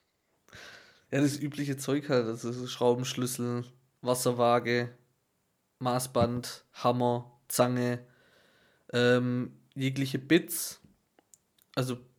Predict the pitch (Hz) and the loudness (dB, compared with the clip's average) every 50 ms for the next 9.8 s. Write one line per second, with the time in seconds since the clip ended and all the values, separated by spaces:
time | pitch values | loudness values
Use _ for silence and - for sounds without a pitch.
0 | _ _ _ _ _ _ _ _ _ _ _ _ _ _ _ _ - 98 90 - | _ _ _ _ _ _ _ _ _ _ _ _ _ _ _ _ 4 6 6 6
1 | 87 82 104 117 - - 127 127 123 120 120 120 - _ _ - - - - - | 6 4 4 4 4 2 0 0 0 -2 -4 -8 -12 _ _ -20 -20 -16 -10 -8
2 | 139 135 135 139 127 131 131 160 160 160 - - 175 175 - - - 151 - - | -8 -4 -4 -4 -4 -2 0 -2 -2 -2 -4 -6 -6 -6 -6 -8 -12 -12 -6 -4
3 | 170 165 143 127 127 135 - _ _ _ _ _ _ - - - - - - - | -2 -2 -2 -4 -6 -10 -16 _ _ _ _ _ _ -20 -20 -20 -20 -20 -10 -6
4 | - 131 - 170 165 156 147 135 135 - - - - _ _ _ - 123 127 123 | -2 4 6 6 6 6 4 2 -2 -6 -12 -18 -20 _ _ _ -12 -10 -10 -8
5 | 127 - 127 131 - 123 127 120 - 156 156 147 123 - - 85 87 87 - - | -8 -6 -6 -4 -2 -2 -2 0 -2 0 2 2 2 2 4 4 4 4 2 -2
6 | - _ _ - _ _ _ _ _ _ _ - - 123 - - - 92 - - | -10 _ _ -20 _ _ _ _ _ _ _ -12 -12 -12 2 6 6 6 8 6
7 | - - 98 95 92 - - - - _ _ _ _ - - - 101 95 95 98 | 4 2 4 4 4 2 0 -6 -16 _ _ _ _ 0 4 4 6 8 8 6
8 | 107 - - - - - 98 98 101 - 143 143 - 92 101 107 - - - 107 | 6 4 0 0 4 6 6 8 8 6 4 4 6 6 6 6 8 8 8 8
9 | 98 - - 95 95 - - 156 139 139 151 175 196 202 - | 8 8 6 6 6 6 4 4 4 6 6 6 6 4 2